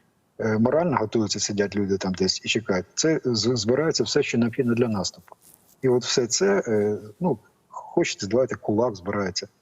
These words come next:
ударна група, що як хочете називати, це все одно буде не по військовому, але буде зрозуміло вже.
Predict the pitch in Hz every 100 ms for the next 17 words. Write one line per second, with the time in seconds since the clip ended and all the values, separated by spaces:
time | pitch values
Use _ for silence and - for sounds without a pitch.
0 | _ - 98 131 123 107 107 - 131 180
1 | 156 147 156 151 131 104 113 110 160 170
2 | 107 - - - - - 117 147 151 135
3 | 120 120 117 127 135 - 147 110 113 120
4 | 117 113 113 107 101 87 85